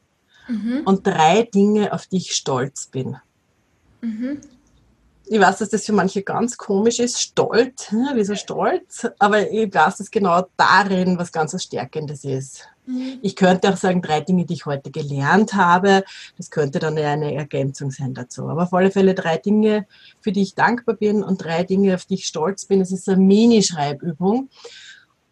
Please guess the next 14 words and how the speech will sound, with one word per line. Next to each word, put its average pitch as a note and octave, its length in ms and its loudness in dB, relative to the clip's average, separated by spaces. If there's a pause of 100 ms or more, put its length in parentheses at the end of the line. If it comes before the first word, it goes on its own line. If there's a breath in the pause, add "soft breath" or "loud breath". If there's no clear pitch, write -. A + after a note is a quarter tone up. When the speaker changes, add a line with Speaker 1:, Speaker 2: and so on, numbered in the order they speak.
(140)
Speaker 2:
Und A#3+ 180 0
drüber A#3 180 2
nachzudenken, B3+ 1400 0 (340)
tut B3+ 260 -2
schon A3+ 280 0
gut, A#3+ 500 0
aber F#3+ 100 0
es G3 180 -6
aufzuschreiben, F#3+ 960 0
entwickelt G3 440 -4
noch F#3+ 100 0
mehr F3 200 -2
andere D3+ 280 -6
Kraft. C3+ 540 -8